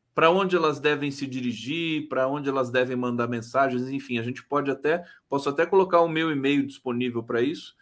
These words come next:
é, mas acho, né, já, já que vocês estão abrindo essa discussão com a sociedade,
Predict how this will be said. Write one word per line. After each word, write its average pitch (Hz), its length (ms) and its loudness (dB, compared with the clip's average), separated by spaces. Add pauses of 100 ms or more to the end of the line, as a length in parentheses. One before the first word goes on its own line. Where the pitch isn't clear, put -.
(360)
é, 123 280 4
mas 131 220 0
acho, 156 480 -2
né, 156 240 4
já, 139 220 4
já 151 160 6
que 156 100 -10
vocês 139 280 -2
estão 131 200 -2
abrindo 127 480 -2
essa 113 180 -6
discussão 117 440 -12
com 123 80 -6
a - 20 -8
sociedade, 147 580 -4